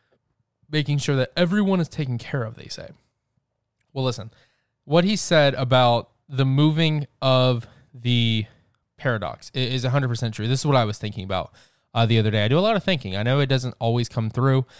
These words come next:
but I do do a lot of thinking. And what I was thinking about is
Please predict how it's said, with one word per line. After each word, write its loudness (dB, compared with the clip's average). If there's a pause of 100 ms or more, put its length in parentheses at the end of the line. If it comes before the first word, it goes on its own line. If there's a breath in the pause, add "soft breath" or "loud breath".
(420 loud breath)
but 2
I 4
do 4
do 4
a 2
lot 4
of -2
thinking. -2
And -2
what 0
I 2
was -2
thinking 0
about 2
is -2